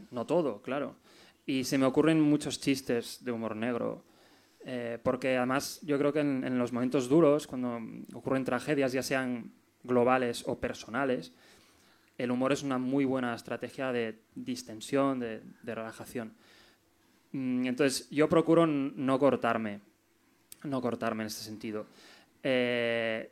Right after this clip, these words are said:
¿cuáles son los límites del humor? Vale, pues, eh, en el Mundo Today, por ejemplo, el chiste que hicimos la semana pasada sobre Amaral, mm, no hay ningún problema, es decir, tú lo puedes hacer. Ahora,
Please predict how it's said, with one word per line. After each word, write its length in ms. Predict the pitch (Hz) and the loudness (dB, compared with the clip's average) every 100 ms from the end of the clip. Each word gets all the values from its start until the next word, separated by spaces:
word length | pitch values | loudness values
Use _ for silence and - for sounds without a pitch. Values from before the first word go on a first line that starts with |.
| _ | _
¿cuáles 240 | 170 190 | 4 6
son 100 | 196 | 4
los 100 | 160 | 2
límites 300 | 147 131 127 | 2 0 -2
del 100 | 113 | -2
humor? 260 | 107 104 - | -6 -10 -10
Vale, 220 | 113 107 - | -6 -6 -8
pues, 300 | - 110 - - - - _ _ _ _ _ _ _ | -10 -10 -10 -20 -20 -20 _ _ _ _ _ _ _
eh, 320 | 131 120 123 | -2 -2 -2
en 100 | - 147 | 2 2
el 80 | |
Mundo 200 | 156 185 | 4 4
Today, 200 | 190 190 | 6 6
por 120 | 190 180 | 4 0
ejemplo, 520 | 175 160 139 127 - _ - | -2 0 2 0 -4 _ -10
el 120 | 123 | -8
chiste 280 | 151 147 165 | -6 -2 0
que 60 | 160 | 0
hicimos 200 | 165 147 | 0 -2
la 40 | |
semana 180 | 151 151 | -2 -4
pasada 220 | 151 156 | -4 -6
sobre 180 | 147 151 | -4 -4
Amaral, 400 | 147 160 175 214 - _ _ _ _ _ _ _ | -2 0 0 -2 -8 _ _ _ _ _ _ _
mm, 280 | 139 127 123 - | -10 -8 -6 -4
no 100 | 143 | 0
hay 60 | |
ningún 200 | 143 139 | 0 0
problema, 420 | 123 107 110 104 | 0 0 -2 -6
es 80 | 107 | -10
decir, 180 | 113 110 | -10 -10
tú 100 | - | -8
lo 120 | 120 | -6
puedes 200 | 123 123 | -4 -6
hacer. 260 | - 117 - _ _ _ _ _ | -8 -16 -16 _ _ _ _ _
Ahora, 300 | 160 156 110 | 2 2 2